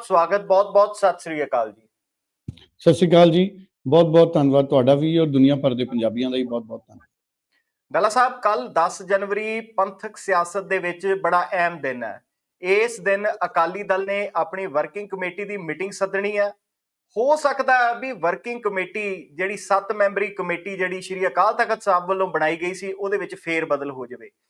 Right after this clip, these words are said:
Speaker 1: ਜੇ ਡੱਲਾ ਸਾਹਿਬ ਉਹਦੇ ਵਿੱਚ ਫੇਰ ਬਦਲ ਹੁੰਦਾ ਤਾਂ ਕੀ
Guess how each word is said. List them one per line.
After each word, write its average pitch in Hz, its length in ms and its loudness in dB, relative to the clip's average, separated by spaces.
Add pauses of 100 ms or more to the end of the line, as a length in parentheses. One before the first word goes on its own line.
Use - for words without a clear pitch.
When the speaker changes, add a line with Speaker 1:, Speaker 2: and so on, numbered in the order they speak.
(260)
Speaker 1:
ਜੇ 180 260 0
ਡੱਲਾ 226 220 2
ਸਾਹਿਬ 214 340 0
ਉਹਦੇ 196 300 -2
ਵਿੱਚ 202 180 -2
ਫੇਰ 170 360 -6
ਬਦਲ 185 280 0
ਹੁੰਦਾ 147 580 -2 (400)
ਤਾਂ 196 160 0 (200)
ਕੀ 220 480 -8